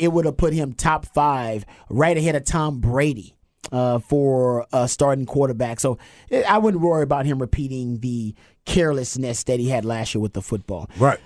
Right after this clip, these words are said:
Speaker 1: Uh, Lasso Nugget, Zach Martin may end up holding out. He wants, basically wants a new contract with the Dallas Cowboys. Uh, remember, he did restructure a deal, uh, at least his twenty twenty-three salary.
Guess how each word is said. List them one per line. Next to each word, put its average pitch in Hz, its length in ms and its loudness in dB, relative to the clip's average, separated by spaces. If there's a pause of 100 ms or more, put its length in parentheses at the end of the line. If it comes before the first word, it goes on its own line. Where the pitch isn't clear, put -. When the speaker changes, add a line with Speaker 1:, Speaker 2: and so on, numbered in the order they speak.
(140)
Speaker 1:
Uh, 156 220 4
Lasso 185 420 2
Nugget, 185 320 2
Zach 175 240 2
Martin 160 540 2
may 160 300 2
end 151 300 0
up 139 200 0
holding 143 760 0
out. 131 480 -2
He 143 260 0
wants, 139 640 -2 (120)
basically 185 280 0
wants 196 160 -2
a - 20 -8
new 190 100 2
contract 180 440 -2
with 151 80 -6
the 147 60 -6
Dallas 151 220 0
Cowboys. 143 540 0 (260)
Uh, 135 140 0
remember, 160 600 0
he 160 200 -4
did 175 240 2
restructure 160 720 -4
a 135 120 -6
deal, 156 680 0 (280)
uh, 139 260 0
at 135 100 -2
least 151 180 -2
his 151 160 -2
twenty 160 260 -2
twenty-three 151 560 -4
salary. 147 600 0